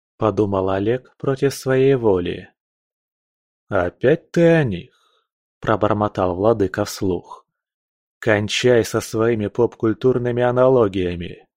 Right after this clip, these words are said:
Он не Супермен, ты не Бэтмен. У нас совсем другие цели и средства». «Да, но вышло похоже». Олег вздохнул.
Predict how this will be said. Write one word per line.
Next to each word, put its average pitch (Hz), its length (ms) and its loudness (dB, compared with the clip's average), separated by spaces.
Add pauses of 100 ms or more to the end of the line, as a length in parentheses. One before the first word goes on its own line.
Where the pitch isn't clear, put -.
(320)
Он 120 240 4
не 120 100 2
Супермен, 98 800 0 (260)
ты 107 220 2
не 117 160 2
Бэтмен. 92 640 0 (420)
У 113 140 0
нас 98 320 -2
совсем 104 580 -2
другие 104 440 0
цели 123 400 -2
и 95 80 0
средства». 110 760 0 (640)
«Да, 117 480 -2
но 98 320 -2
вышло 117 400 0
похоже». 113 680 0 (640)
Олег 107 360 2
вздохнул. 101 800 -2